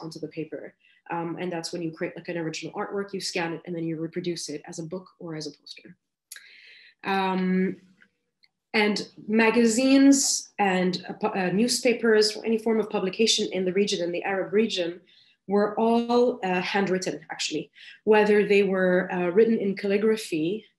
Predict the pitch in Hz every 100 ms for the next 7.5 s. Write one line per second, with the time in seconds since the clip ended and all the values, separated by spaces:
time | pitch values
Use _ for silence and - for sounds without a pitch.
0 | - 180 180 - 202 202 196 175 175 170
1 | - 185 180 180 156 160 - 185 175 180
2 | - _ _ - 202 208 202 190 214 190
3 | 190 190 185 190 190 185 180 180 180 170
4 | - 185 180 175 160 - 180 170 165 -
5 | - - - - 165 160 - 202 - 202
6 | 196 190 190 202 190 170 - 175 170 156
7 | 160 170 160 156 -